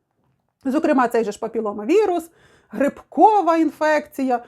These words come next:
Ми прекрасні створили умови для всяких глистів, які будуть додатково нам різні свої токсини додавати і ще більше посилювати запалення.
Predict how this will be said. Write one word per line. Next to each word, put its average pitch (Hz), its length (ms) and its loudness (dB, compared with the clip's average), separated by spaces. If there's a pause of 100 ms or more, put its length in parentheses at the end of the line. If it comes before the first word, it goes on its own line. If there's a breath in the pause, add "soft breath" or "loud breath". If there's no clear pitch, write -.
(280 loud breath)
Ми 240 200 2
прекрасні 254 440 0
створили 262 340 -2
умови 247 320 0
для 226 120 0
всяких 240 380 -2
глистів, 339 500 2
які 330 180 0
будуть 302 280 2
додатково 311 540 -2
нам 311 220 0
різні 311 360 -2
свої 285 300 -4
токсини 285 440 -4
додавати 269 540 0
і 262 80 -2
ще 285 180 -6
більше 247 420 -2
посилювати 240 580 -6
запалення. 220 600 -6